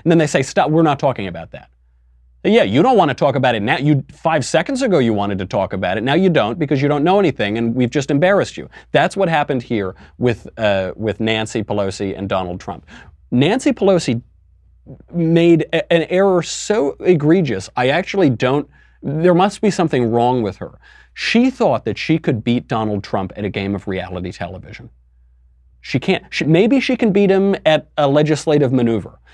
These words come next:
Maybe she can beat him at a sort of political speech kind of whatever.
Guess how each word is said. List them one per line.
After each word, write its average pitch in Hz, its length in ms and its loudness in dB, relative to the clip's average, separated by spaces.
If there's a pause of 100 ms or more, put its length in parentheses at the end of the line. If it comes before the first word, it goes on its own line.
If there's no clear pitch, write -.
(100)
Maybe 220 460 2
she 214 180 -2
can 202 160 2
beat 180 200 2
him 175 240 2
at 151 80 0
a 139 60 0
sort 147 300 0
of 139 200 -4
political 127 960 -2 (180)
speech - 520 0
kind 117 220 -2
of 101 100 -4
whatever. 104 420 -4